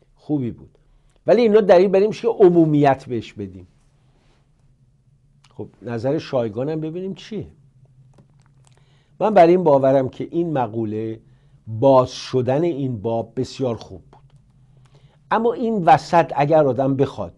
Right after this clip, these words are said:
اینو وسیله تسویه حساب بکنه بسیار کار بدی. یک باب بحث باز شده،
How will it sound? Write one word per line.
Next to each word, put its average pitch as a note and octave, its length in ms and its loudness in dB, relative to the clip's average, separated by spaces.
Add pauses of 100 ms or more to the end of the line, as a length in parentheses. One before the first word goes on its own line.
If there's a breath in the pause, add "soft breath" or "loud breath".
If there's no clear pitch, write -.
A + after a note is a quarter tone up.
اینو D#3+ 240 -4
وسیله C3 500 -4
تسویه A#2+ 560 -6
حساب A2 360 -6
بکنه G2 460 -14 (320 soft breath)
بسیار E3 400 0
کار F2+ 220 -10
بدی. - 160 -20 (1500)
یک G3+ 340 2
باب E3+ 640 6
بحث F3+ 600 4
باز D3 340 4
شده، - 400 -18